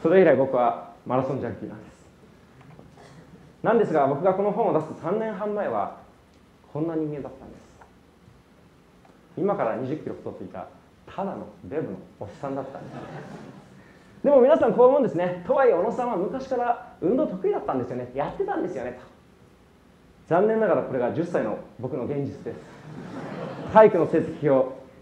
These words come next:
運動の技能の上中下、下に丸がついてるんです。とにかく運動が根っから大っ嫌いで、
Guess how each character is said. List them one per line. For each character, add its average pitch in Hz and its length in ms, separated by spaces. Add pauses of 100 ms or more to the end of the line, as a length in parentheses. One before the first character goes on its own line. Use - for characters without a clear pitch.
(120)
運 254 220
動 269 140
の 247 100
技 240 100
能 202 140
の 113 160
上 233 280
中 170 260
下、 135 340
下 160 80
に 262 220
丸 143 220
が - 100
つ 120 100
い 98 40
て 120 100
る 107 80
ん 92 120
で - 60
す。 - 160 (580)
と 294 120
に 294 240
か - 100
く 147 140
運 190 440
動 190 120
が 143 120
根 135 140
っ 143 40 (200)
か 151 160
ら 165 80
大 175 140
っ - 20 (100)
嫌 160 180
い 120 40
で、 - 380